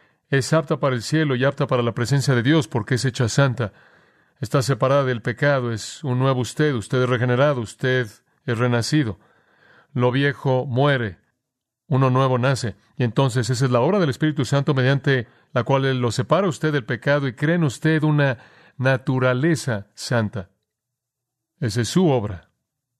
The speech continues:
La salvación es un milagro divino. Entonces el Espíritu, de hecho, no separa. El Espíritu, de hecho, regenera al hombre interior, apartándolo del pecado para Dios, y después mantiene ese proceso siguiendo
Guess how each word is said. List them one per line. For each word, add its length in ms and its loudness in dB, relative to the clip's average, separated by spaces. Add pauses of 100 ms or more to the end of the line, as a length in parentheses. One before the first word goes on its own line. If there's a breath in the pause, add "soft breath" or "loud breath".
La 100 0
salvación 640 2
es 160 -2
un 120 2
milagro 460 0
divino. 460 0 (420)
Entonces 420 2
el 120 2
Espíritu, 420 0
de 120 0
hecho, 180 -2
no 100 0
separa. 440 -2 (360 loud breath)
El 140 0
Espíritu, 340 -2
de 100 0
hecho, 360 0 (340 loud breath)
regenera 540 2
al 100 0
hombre 180 0
interior, 460 0 (240 loud breath)
apartándolo 880 0
del 180 -2
pecado 720 -2
para 200 -2
Dios, 340 -2 (260 soft breath)
y 80 0
después 540 0
mantiene 480 2
ese 140 -2
proceso 720 0 (460 soft breath)
siguiendo 960 0